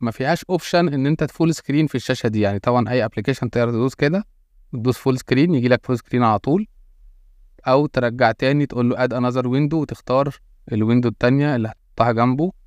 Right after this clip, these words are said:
سواء من، آه، انت حتى ممكن تضيف اكتر من واحدة، يعني أنا ممكن اضيف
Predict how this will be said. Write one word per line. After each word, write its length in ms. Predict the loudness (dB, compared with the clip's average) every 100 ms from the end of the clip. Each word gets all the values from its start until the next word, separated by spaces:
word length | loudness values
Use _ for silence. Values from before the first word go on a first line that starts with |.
| -20 -20 _
سواء 420 | -4 2 4 4
من، 480 | 4 2 4 2 0 -4
آه، 520 | -6 -2 -2 -2 -4 -6
انت 140 | -6
حتى 200 | -4 0
ممكن 180 | 0 0
تضيف 280 | -2 -2 -2
اكتر 260 | -2 0
من 100 | 2
واحدة، 240 | 2 0 -4 -8
يعني 140 | -4
أنا 80 | -2
ممكن 240 | -2 -2
اضيف 200 | -2 -2